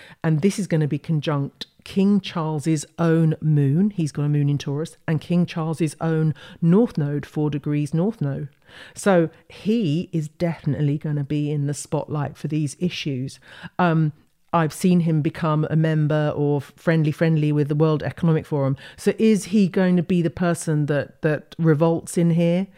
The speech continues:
You know, a moon in Taurus isn't likely to revolt, but he does want good for the land. So there is a huge opportunity there.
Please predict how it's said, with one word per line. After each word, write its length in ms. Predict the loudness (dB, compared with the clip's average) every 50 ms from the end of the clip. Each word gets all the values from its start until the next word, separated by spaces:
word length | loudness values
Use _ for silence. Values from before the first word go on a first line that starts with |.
| -20 -20 -16 -6 -2
You 100 | 0 2
know, 300 | 2 4 2 2 0 -2 -2
a 80 | 2 4
moon 360 | 6 6 6 6 6 6 4
in 60 | 4
Taurus 340 | 2 2 0 0 0 -2 -4
isn't 200 | -4 -4 -2 0
likely 300 | 0 0 0 0 -2 -4
to 100 | -4 -4
revolt, 320 | -4 -2 -2 -2 -2 -2 -4
but 100 | -6 -4
he 120 | -4 -4
does 340 | -2 -2 -2 -2 -2 -2 -4
want 320 | -4 -4 -4 -4 -6 -4
good 300 | -2 0 0 0 0 -4
for 120 | -8 -12 -8
the 100 | -4 -2
land. 500 | -2 0 0 -2 -2 -2 -2 -4 -4 -6 _ -20 -20 -20 -20 -14
So 160 | -6 -2 0
there 300 | 2 4 4 4 4 4
is 260 | 4 4 2 2 0 -4 -10
a 200 | -10 -12 -12 -12
huge 400 | -6 2 4 6 6 6 4 0
opportunity 640 | -4 -6 -6 -6 -6 -4 -2 0 0 -2 -4 -6 -8
there. 380 | -6 -4 -4 -4 -4 -6 -8